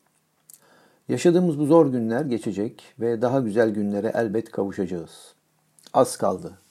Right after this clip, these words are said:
Biraz sabır, çokça umutla ama asla karamsarlık yok. Ve lütfen unutmayalım, bu salgını tamamıyla atlatana kadar hijyenik tedbirlere aynı ciddiyette devam etmek zorundayız.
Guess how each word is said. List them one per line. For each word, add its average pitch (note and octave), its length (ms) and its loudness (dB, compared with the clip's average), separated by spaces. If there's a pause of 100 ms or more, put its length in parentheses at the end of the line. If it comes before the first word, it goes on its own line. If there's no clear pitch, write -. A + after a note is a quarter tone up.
(460)
Biraz A2 220 2
sabır, A2 420 -4 (440)
çokça - 420 0
umutla A#2+ 640 -4 (320)
ama G#2+ 380 -2
asla B2+ 440 -2
karamsarlık F#2 760 -4
yok. - 300 -12 (760)
Ve C3+ 120 4
lütfen D#3+ 320 0
unutmayalım, C3 600 -2 (120)
bu C3+ 100 -4
salgını G#2+ 480 0
tamamıyla G#2+ 640 -2
atlatana G#2+ 540 -4
kadar F#2+ 380 -4 (420)
hijyenik B2+ 440 -2
tedbirlere F#2+ 640 -6 (120)
aynı C#3 340 4
ciddiyette F#2+ 640 -4
devam G#2+ 300 -2
etmek A2 320 -8
zorundayız. E2 680 -8